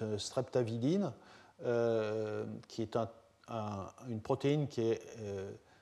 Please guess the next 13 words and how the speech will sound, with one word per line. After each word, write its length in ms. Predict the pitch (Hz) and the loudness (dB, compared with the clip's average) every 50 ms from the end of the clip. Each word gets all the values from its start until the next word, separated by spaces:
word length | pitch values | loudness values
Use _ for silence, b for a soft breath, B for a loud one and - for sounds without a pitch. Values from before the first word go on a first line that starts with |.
| b b _ | b b _
très 220 | - - 160 170 | 0 4 6 6
douée 260 | 156 156 160 170 170 170 | 8 10 12 12 12 10
pour 220 | 165 - 107 - | 10 4 -4 -4
fixer 420 | - 131 - - - - 143 139 | -4 -6 -4 -2 0 2 2 2
un 140 | 131 120 113 | 2 0 0
cofact-, 500 | 107 - 135 113 - 123 117 - - 123 123 | 0 0 -2 -2 0 -2 -4 -4 -4 -6 -4
un, 360 | 123 117 110 107 104 98 101 107 107 110 | -4 -4 -4 -4 -4 -4 -6 -8 -8 -6
une 80 | 113 113 | -2 2
molécule 400 | 123 131 131 120 - 143 143 127 | 4 4 4 4 2 0 -4 -4
qui 100 | - 107 | -4 -4
s'appelle 340 | - 117 107 - 117 113 | -4 -2 0 0 2 2
la 80 | 110 101 | 2 0
biotine, 520 | 104 107 127 120 - - 170 202 196 151 | 0 2 0 0 2 0 0 0 0 -2